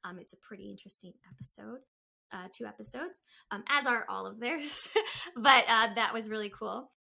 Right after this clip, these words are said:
Um, but they talked about the kind of, like, the more bleaker, the darker side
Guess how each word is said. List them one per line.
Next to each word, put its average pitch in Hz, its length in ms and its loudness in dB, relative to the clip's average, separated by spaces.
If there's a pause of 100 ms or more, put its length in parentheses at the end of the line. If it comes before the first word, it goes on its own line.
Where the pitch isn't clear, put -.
(260)
Um, 214 460 4 (220)
but 254 440 4
they 247 140 2
talked 254 440 -6
about 262 560 0
the 226 220 -2 (100)
kind 214 120 -6
of, 208 60 -8
like, 196 160 -10
the 196 240 -8
more 208 300 -8
bleaker, 185 400 -10
the 185 100 -12
darker 185 420 -8
side 302 380 -8